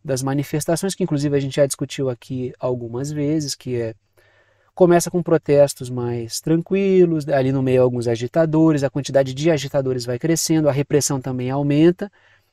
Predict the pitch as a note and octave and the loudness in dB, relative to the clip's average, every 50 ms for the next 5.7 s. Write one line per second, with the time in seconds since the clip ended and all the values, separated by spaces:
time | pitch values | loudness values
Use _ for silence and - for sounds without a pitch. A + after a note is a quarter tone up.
0 | _ - D3+ - - D3+ D#3+ D#3+ - D#3 D#3+ C#3+ - - D#3+ D3+ D3+ D3+ - C#3 | _ 0 0 0 2 0 0 0 2 2 2 2 2 0 0 0 -2 0 0 2
1 | C3+ C#3 C3+ C3 B2+ C3 B2+ B2 A#2+ A#2+ - _ _ _ _ _ _ _ _ _ | 2 4 4 4 4 4 4 4 2 -2 -6 _ _ _ _ _ _ _ _ _
2 | _ _ - E3+ E3+ D#3 C3 D3 D#3 F3+ F3 - - F#3+ F#3 F3 E3+ - - C3+ | _ _ 2 4 4 4 4 4 4 4 2 4 4 6 8 8 6 4 0 -2
3 | C3+ C#3 C#3+ C#3+ C3+ C3 C#3+ D#3 F3 G3 G#3+ F#3+ F#3 F#3+ - - - D#3+ C3 B2+ | 2 6 6 6 6 4 2 0 0 0 0 -2 -4 -4 -4 -2 -2 -2 0 0
4 | C3+ C3+ C#3 B2+ - D3+ D#3 D3+ D3 D3+ D#3 E3 E3 D3 C#3+ C#3 C3 C3 - C#3+ | -2 -2 -2 -2 0 0 0 0 2 4 4 4 4 4 2 0 0 0 0 -2
5 | C3+ C3+ C3+ C3+ C3+ C3 C3 C3+ C#3 C3+ B2 A2+ A2+ A2+ | -2 0 -2 -2 -2 0 0 0 0 0 -2 -4 -8 -14